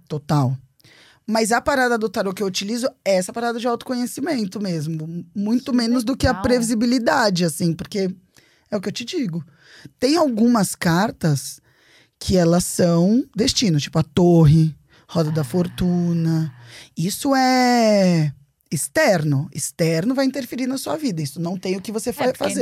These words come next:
Speaker 2: ener-, eu acredito, né, na
Speaker 1: Hum.
Speaker 2: energia também. de este-, eu acredito nisso.
Speaker 1: Total,
Speaker 2: Super,
Speaker 1: total.
Speaker 2: super.
Speaker 1: Mas a torre é isso. A torre você tá andando, você pode tá na merda, mas você tá andando ali.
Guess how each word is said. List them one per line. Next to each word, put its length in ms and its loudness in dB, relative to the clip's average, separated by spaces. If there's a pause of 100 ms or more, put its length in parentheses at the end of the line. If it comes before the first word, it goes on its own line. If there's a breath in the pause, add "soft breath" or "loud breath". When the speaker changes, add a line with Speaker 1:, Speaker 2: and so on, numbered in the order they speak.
Speaker 2:
ener-, 140 -4
eu 100 -6
acredito, 500 -8
né, 180 -6
na 120 -8
Speaker 1:
Hum. 20 -8
Speaker 2:
energia 720 -6
também. 520 -12
de 100 -16
este-, 280 -14
eu 100 -12
acredito 540 -12
nisso. 400 -14
Speaker 1:
Total, 460 0
Speaker 2:
Super, 140 -8 (100)
Speaker 1:
total. 320 -2
Speaker 2:
super. 100 -10 (320 loud breath)
Speaker 1:
Mas 160 -2
a 60 -4
torre 240 0
é 100 -2
isso. 240 -2
A 40 -8
torre 200 0
você 260 -6
tá 120 -6
andando, 460 0
você 100 -6
pode 200 -2
tá 120 -2
na 100 0
merda, 320 -2
mas 140 0
você 100 -8
tá 120 -6
andando 340 -2
ali. 360 -2